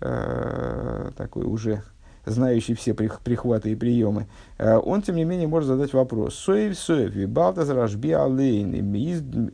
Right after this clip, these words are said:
из дер, вос из мадгиш сина сейсов лиянкив». Э, в конечном итоге, поскольку Рашби, э, он сам-таки подчёркивает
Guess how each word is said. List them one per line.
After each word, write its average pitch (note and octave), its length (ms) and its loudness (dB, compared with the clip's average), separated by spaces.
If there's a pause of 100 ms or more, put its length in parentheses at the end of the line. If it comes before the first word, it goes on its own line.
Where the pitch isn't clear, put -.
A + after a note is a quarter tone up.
(140)
из E3 280 0
дер, D3+ 600 0 (420)
вос B2+ 320 4
из B2+ 100 -2
мадгиш D3 460 0
сина D3 300 0
сейсов C3+ 520 -2
лиянкив». A#2+ 640 0 (460)
Э, F#2+ 120 -2
в G#2 60 -8
конечном D#3+ 500 0
итоге, G#2+ 360 -2
поскольку F3 500 0
Рашби, A2+ 420 0 (580)
э, A2+ 680 4 (340)
он D3+ 280 4
сам-таки F3+ 720 2
подчёркивает A#2+ 1120 0